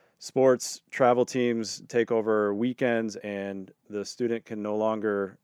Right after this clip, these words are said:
uh, attend a youth group gathering? Uh, talk to the students that have to make that choice, and they may know the why, but what encouragement can we give to them without necessarily telling them that they have to be a,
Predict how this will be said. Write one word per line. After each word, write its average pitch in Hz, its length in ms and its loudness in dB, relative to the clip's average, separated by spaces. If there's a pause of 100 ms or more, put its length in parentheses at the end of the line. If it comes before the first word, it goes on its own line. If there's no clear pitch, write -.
(160)
uh, 98 200 -8
attend 107 540 -6 (400)
a 98 60 -12
youth 135 260 0
group 139 320 0
gathering? 127 600 2 (580)
Uh, 127 100 -4 (240)
talk 156 280 0
to 147 340 0 (260)
the 113 160 2
students 123 520 2
that 110 280 0
have 110 200 0
to 117 80 -2
make 104 300 -2
that 98 240 0
choice, 107 580 2 (500)
and 147 240 0
they 180 100 6
may 196 180 4
know 131 220 8
the 127 120 8
why, 107 580 4
but 110 300 4 (280)
what 117 260 6
encouragement 135 480 0
can 110 160 -4
we 120 160 2
give 117 240 4
to 101 120 -4
them 104 460 2 (540)
without 120 520 4
necessarily 123 640 2 (280)
telling 127 260 0
them 117 140 2
that 113 140 0
they 135 100 0
have 135 140 0
to - 80 -12
be 117 200 4
a, 104 200 4